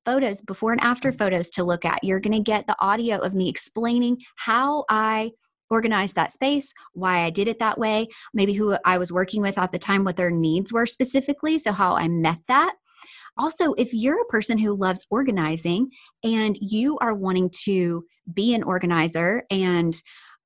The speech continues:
uh, create these things for other people too, again, I fully support that. There's enough room for all of us. So you can actually get ideas in that way, uh, just kind of how I've laid things out. Maybe that's something that you wanna tackle 'cause you found that as you've been at home so much,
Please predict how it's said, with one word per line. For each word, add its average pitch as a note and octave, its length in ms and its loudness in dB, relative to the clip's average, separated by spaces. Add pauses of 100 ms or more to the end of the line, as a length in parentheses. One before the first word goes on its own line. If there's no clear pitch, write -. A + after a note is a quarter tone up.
(100)
uh, D#3+ 80 -10
create A3+ 420 0
these G#3+ 180 -2
things G3 260 0
for - 200 -2
other F#3 180 2
people F3 380 -4
too, F3+ 400 0
again, F#3+ 240 0
I E3+ 120 2
fully A3 340 -2
support D3 440 -6
that. A#2 240 -2 (120)
There's E4 180 -2
enough E3 240 -4
room D#3 180 0
for D3+ 100 -6
all B3+ 200 2
of G3 80 -4
us. F#3+ 240 -4 (320)
So C4 500 -2
you A3+ 280 2
can - 180 -6
actually E4 280 -2
get B3+ 200 0
ideas A#3+ 640 0
in A#3 220 2
that A3+ 300 0
way, F#3 400 0
uh, - 120 -10
just B3 260 -2
kind C4+ 180 0
of B3+ 60 -2
how B3 240 -2
I've B3+ 140 0
laid B3 340 -2
things A#3+ 300 2
out. C4+ 280 0
Maybe G#3+ 240 0
that's C4 260 -2
something C4 280 2
that C4 100 2
you A3+ 240 -4
wanna C#4 200 2
tackle G3+ 340 -2
'cause G3+ 220 0
you G#3 180 -2
found A3 480 0 (100)
that E3+ 120 2
as F3 200 0
you've F#3+ 140 -6
been A#3 140 2
at B3 100 0
home D4+ 220 2
so F#3 180 -2
much, E3+ 340 0